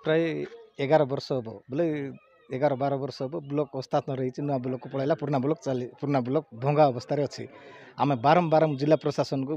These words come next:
block ପ୍ରଶାସନକୁ ଲିଖିତ ଆକାରରେ ଦେଉଛୁ, ଦାବି କରୁଛୁ ମଧ୍ୟ ଏପର୍ଯ୍ୟନ୍ତ କୌ-, କୌଣସି କାର୍ଯ୍ୟକଳାପ ନେଉନାହାନ୍ତି। କାରଣ ଗତ ଥର ପଞ୍ଚାୟତ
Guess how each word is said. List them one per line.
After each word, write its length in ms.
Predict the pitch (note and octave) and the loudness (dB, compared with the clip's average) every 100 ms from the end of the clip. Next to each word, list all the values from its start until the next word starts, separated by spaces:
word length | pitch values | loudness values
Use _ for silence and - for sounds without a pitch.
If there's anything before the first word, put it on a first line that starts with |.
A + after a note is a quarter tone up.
| C3 | -2
block 140 | C#3+ - | -2 -2
ପ୍ରଶାସନକୁ 480 | C3+ C#3 B2 C3+ B2+ | -4 -4 -2 -4 -2
ଲିଖିତ 300 | C3 B2+ D3 C#3 | -2 -2 0 0
ଆକାରରେ 260 | C#3+ B2+ B2 | 0 -2 0
ଦେଉଛୁ, 240 | C#3 C3 C#3 | -2 0 -2
ଦାବି 240 | B2+ C3+ D3 | 0 2 2
କରୁଛୁ 300 | D3 C#3 C3 | 0 0 -2
ମଧ୍ୟ 140 | C#3 D3+ D3+ | 0 2 2
ଏପର୍ଯ୍ୟନ୍ତ 260 | - C#3+ - | 2 -4 -2
କୌ-, 160 | C#3+ C3 | -4 -2
କୌଣସି 280 | C#3 C#3 - - | -2 -2 -2 -4
କାର୍ଯ୍ୟକଳାପ 440 | C#3 B2+ B2 C3 C#3 | -2 -2 -4 -4 -2
ନେଉନାହାନ୍ତି। 500 | C#3 C3+ A#2 G#2 G#2+ - - - - - - | 0 0 -2 -4 -14 -18 -20 -20 -20 -12 2
କାରଣ 240 | C#3 D#3 F#3+ - - - - | 4 4 2 -4 -18 -16 -2
ଗତ 140 | D3 F3 E3+ | 2 4 6
ଥର 120 | F3 E3 D3 | 8 8 6
ପଞ୍ଚାୟତ 340 | - E3 F#3+ | 2 6 8